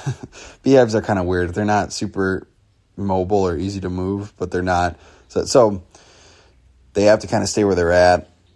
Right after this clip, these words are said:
um, unless you get rid of the hive completely and you ship it out to somewhere else. 'Cause, like, we always, if we,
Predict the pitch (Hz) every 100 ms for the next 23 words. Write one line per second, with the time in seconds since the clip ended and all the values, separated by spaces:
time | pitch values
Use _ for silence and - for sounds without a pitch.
0 | _ _ - 80 71 65 90 90 - 87
1 | - _ - 82 87 92 95 92 87 87
2 | 90 113 78 95 104 127 - 90 87 90
3 | 87 - 90 85 - 95 87 82 - -
4 | - 90 87 90 - 92 90 90 85 -
5 | - 87 90 101 113 101 98 92 - 95
6 | - 95